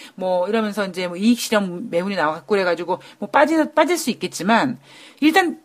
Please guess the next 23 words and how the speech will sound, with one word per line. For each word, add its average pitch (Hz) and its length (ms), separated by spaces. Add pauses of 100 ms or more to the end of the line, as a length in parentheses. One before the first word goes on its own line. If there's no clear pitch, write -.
지금 262 480 (260)
어떤 226 320
증시를 285 600
올리려고 269 640
하는 247 200
그러한 190 800
분위기에는 214 540
힘이 302 240
실리기는 277 500
했는데 160 680 (340)
그거를 311 420
뭔가 226 360
조금 359 440
더 311 120
동력을 262 440
만드는, 185 600 (380)
만들기 254 540
위한 214 300
어떠한 185 320
경기 185 380
지표라든가 175 640
이런 208 260
것들이 214 500